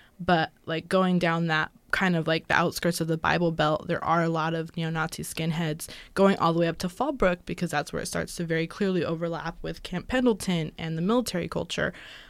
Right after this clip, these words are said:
These reactionary white supremacist racists that are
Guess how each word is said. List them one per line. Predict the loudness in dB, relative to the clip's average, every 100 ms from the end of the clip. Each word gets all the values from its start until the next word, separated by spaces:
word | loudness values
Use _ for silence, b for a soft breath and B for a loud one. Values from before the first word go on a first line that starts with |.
| -8
These | 2 6 8 6 4 -4 -6 0
reactionary | 4 8 8 8 4 6 4 4 4
white | 4 2
supremacist | 0 0 0 0 0
racists | 0 0 -2 -6 -8 -8 -8 -10 _ _ _ _ -2
that | 2 4
are | 4 4